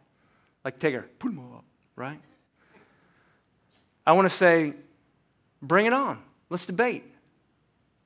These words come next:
I'll take you down, buddy.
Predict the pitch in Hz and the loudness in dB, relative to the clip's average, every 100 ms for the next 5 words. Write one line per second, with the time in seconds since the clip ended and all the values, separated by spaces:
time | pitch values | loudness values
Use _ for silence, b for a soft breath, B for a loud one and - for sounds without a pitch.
0 | _ _ _ _ _ _ b b b b | _ _ _ _ _ _ b b b b
1 | _ _ _ _ 196 240 - 185 185 202 | _ _ _ _ -12 -6 -2 -2 -4 -4
2 | 214 240 202 147 156 220 | -2 -2 -2 -2 -2 -6